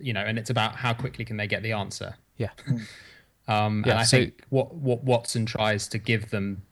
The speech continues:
Speaker 1: that more quickly than otherwise.
Speaker 2: Yeah, and I think that's great, but, you know, going back to what Wei Hyung said,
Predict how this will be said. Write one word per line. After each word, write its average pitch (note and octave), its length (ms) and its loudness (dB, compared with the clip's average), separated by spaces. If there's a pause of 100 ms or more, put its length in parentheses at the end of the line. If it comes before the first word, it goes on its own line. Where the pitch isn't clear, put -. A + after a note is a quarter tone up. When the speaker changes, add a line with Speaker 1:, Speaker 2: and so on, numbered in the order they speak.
(100)
Speaker 1:
that G2+ 440 -2 (760)
more A2+ 240 0
quickly G#2+ 500 -6
than G2 300 -6
otherwise. F#2+ 680 -2 (600)
Speaker 2:
Yeah, C3+ 200 2
and B2 140 2
I - 20 6
think D3 180 4
that's A2 140 2
great, C3 320 4
but, - 420 2 (180)
you B2 100 0
know, A2+ 60 2
going C3 180 6
back A#2+ 160 4
to - 80 -6
what A2 120 2
Wei A#2 160 4
Hyung C3 220 2
said, - 340 -4